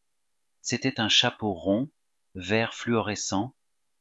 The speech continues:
avec une petite antenne qui clignotait. Gaston expliqua fièrement que c'était un chapeau technologique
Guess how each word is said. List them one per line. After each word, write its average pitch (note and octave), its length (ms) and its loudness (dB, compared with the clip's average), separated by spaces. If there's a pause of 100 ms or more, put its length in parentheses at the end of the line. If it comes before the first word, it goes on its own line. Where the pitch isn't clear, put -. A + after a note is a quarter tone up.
(220)
avec A2 280 -2
une G#2 140 0
petite - 360 -4
antenne A#2+ 460 2
qui - 200 -12
clignotait. G2+ 680 -2 (1500)
Gaston A#2+ 360 4
expliqua A#2+ 460 0
fièrement A#2 560 2
que - 140 -8
c'était - 380 -6
un G#2 60 2
chapeau A2+ 400 2
technologique A2 1000 0